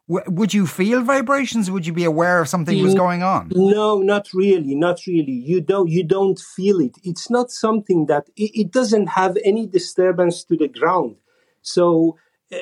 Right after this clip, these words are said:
Speaker 2: usually you don't feel it. You, you, you don't even notice where the T B M is. And, and when, when we want to look at the location of T B M, we have to do the surveying to find out, okay, the T B M at the moment is at this location,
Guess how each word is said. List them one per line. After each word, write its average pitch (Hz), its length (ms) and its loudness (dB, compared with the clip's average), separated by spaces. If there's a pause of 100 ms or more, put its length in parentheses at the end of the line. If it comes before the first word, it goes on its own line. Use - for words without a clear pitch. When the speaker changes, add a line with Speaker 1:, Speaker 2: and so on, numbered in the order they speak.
(140)
Speaker 2:
usually 175 680 2
you 160 180 2
don't 202 320 -2
feel 214 360 2
it. 113 220 -6
You, 151 140 -4
you, 160 260 -4
you 165 200 0
don't 208 280 2
even 185 320 2
notice 202 480 0
where 165 220 2
the 147 140 -4
T - 180 -6
B 180 160 2
M 127 180 -4
is. 117 280 -6
And, 156 200 -2
and 151 280 -4
when, 180 280 -2
when 185 240 0
we 175 120 -6
want 180 320 0
to 165 340 -2 (320)
look 160 360 -4
at 175 240 -2
the 165 160 2
location 170 480 0
of 143 160 -4
T 180 100 -4
B 160 140 2
M, 147 120 -2
we 151 60 2
have 165 360 -4
to 175 60 -2
do 165 200 0
the 151 100 0
surveying 196 640 0
to 156 100 -2
find 147 380 0
out, 143 240 0
okay, 143 320 0
the 139 120 0
T 180 220 -4
B 170 140 4
M 160 100 2
at 143 140 -4
the 147 80 0
moment 147 340 -2
is 143 200 -10
at 123 180 -8
this 156 200 -2
location, 147 580 -2